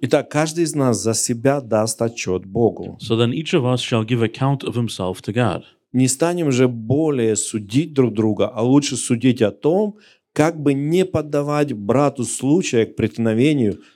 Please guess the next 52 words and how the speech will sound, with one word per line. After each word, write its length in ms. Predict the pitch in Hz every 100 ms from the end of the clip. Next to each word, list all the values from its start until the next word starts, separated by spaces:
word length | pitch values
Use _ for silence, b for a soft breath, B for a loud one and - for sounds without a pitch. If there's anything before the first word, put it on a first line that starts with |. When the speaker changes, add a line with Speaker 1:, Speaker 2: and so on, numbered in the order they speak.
| B
Speaker 1:
или 200 | 120 113
соблазну. 760 | 110 113 104 104 90 87 82 82 _
Speaker 2:
Therefore, 360 | 120 143 160 139
let 160 | 131 175
us 200 | 165 -
not 260 | 190 160
judge 240 | 113 143 120
one 200 | 120 123
another 300 | 120 117 113
anymore, 480 | 107 98 95 101 113
but 160 | 117
rather 260 | 110 131 127
resolve 460 | 117 113 143 123
this, 320 | 98 110 - 107
not 240 | 156 165
to 80 | -
put 200 | - 151
a 40 |
stumbling 540 | 131 - 170 160 123 101
block 320 | 104 101 -
or 160 | 110 110
a 60 |
cause 440 | - - 139 143 -
to 100 | 127
fall 420 | - 120 113 117 B B -
in 120 | 101
our 100 | 95
brother's 340 | 92 90 92
way. 280 | 107 101 78 -
Speaker 1:
То 60 | 120
есть 100 | 107
самый 300 | 147 156 165
лучший 320 | 156 156 143
способ, 440 | 135 - 143 131 104
чтобы 340 | - 117 131
не 240 | 120 143 165
судить 460 | 151 123 123 117
и 60 | 113
не 160 | 131
осуждать, 680 | 135 123 110 98 98 87 - _ -
Speaker 2:
So 200 | 113 131
the 80 | 123
best 240 | 165 160
way 140 | 156 143
to 80 | 123
not 240 | 135 123
judge 320 | 101 131 120
or 80 | 110
to 100 | 117
con-, 240 | - 107 110
not 300 | 120 - -
condemn 480 | 120 117 147 98